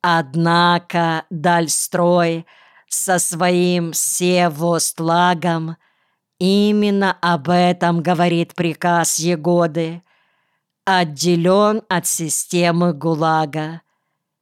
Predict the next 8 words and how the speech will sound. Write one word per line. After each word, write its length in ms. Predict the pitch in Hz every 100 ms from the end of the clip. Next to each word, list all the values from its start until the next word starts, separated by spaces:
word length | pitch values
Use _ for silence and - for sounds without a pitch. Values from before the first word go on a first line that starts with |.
| _ _ -
Северо-восточный 1400 | - - 180 175 170 170 165 160 - 180 180 - 170 160
лагерь 640 | 156 170 180 160 165 151 - _ _ _ _
подчинён 1040 | 185 165 - - 170 185 202 208 208 175
директору 1000 | 147 170 165 175 185 180 - 185 175 175
Дальстроя, 1160 | 151 175 170 143 - 185 175 170 165 165 165 165 _ _ _ _ -
а 160 | 180
не 260 | 170 170 175
гулагу. 1000 | 147 170 156 165 165 165 147 170 160 165